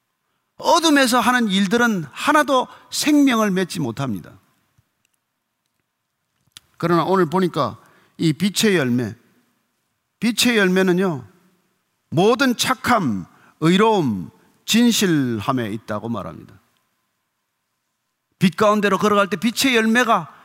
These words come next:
이 세 가지를 기억해 두십시오. 선함, 의로움, 그리고 진실함, 이런 열매가 막 마친, 맺힌다는 거예요. 아마 열매가 잘 안 맺히면,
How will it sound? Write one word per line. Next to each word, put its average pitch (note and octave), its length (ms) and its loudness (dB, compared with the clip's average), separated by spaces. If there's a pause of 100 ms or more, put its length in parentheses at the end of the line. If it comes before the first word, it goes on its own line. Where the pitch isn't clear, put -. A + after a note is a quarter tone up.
(120)
이 A#3 140 0
세 A3 140 -2
가지를 A3 320 0
기억해 G3 300 -4
두십시오. D3+ 440 -10 (2250)
선함, D#3 640 -2 (880)
의로움, F3 520 2 (720)
그리고 D4 180 -2
진실함, F#3 760 0 (1040)
이런 F4 200 2
열매가 C#4+ 380 2
막 A#3 160 -2
마친, G3 420 -2
맺힌다는 D#3 600 -2
거예요. - 160 -16 (1000)
아마 C4 220 2
열매가 C#4 240 2
잘 B3+ 180 -2
안 A3+ 140 2
맺히면, A#3 640 -2